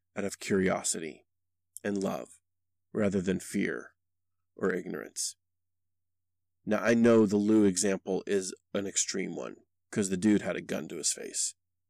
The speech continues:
But I know a lot of people who would have said, you know, "Somebody puts a gun in my face, I'm gonna take my gun out of my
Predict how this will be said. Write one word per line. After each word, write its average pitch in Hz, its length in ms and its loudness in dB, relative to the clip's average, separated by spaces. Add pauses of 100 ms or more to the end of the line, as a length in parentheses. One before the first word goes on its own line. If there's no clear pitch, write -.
(1000)
But 104 120 0
I 117 80 -2
know 165 160 4
a - 20 6
lot 110 460 4
of - 80 -6
people - 480 -10 (340)
who 123 200 4
would 110 140 6
have 95 120 2
said, 98 560 4 (1080)
you 107 140 -4
know, 98 400 2 (920)
"Somebody 113 340 4
puts 113 240 -2
a 107 80 2
gun 107 160 2
in 104 80 2
my 104 140 0
face, 101 460 0 (460)
I'm 101 140 -2
gonna 104 160 0
take 95 240 -2
my 98 160 0
gun 98 260 0
out 95 140 2
of 92 80 -2
my 92 280 -6